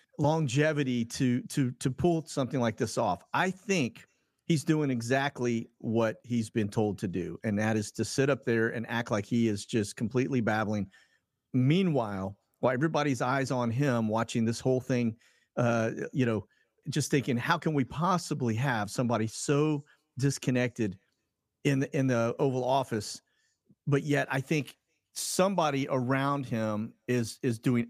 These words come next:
every bit of this intentionally. And he's just nothing more than a puppet, uh, sitting up there, taking our eyes off of, of what's really going on down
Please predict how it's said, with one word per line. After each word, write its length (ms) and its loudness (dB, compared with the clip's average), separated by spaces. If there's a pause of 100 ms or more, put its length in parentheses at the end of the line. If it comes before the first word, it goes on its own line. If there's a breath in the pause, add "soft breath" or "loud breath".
every 260 2
bit 180 0
of 100 0
this 180 -2
intentionally. 640 -4
And 180 0
he's 180 2
just 220 0
nothing 260 0
more 180 0
than 120 0
a 60 -4
puppet, 420 -4 (420)
uh, 240 2
sitting 340 -2
up 120 -2
there, 320 0 (640)
taking 300 0
our 100 2
eyes 260 0
off 180 -2
of, 240 -6
of 180 -2
what's 240 0
really 260 2
going 240 0
on 220 2
down 400 -2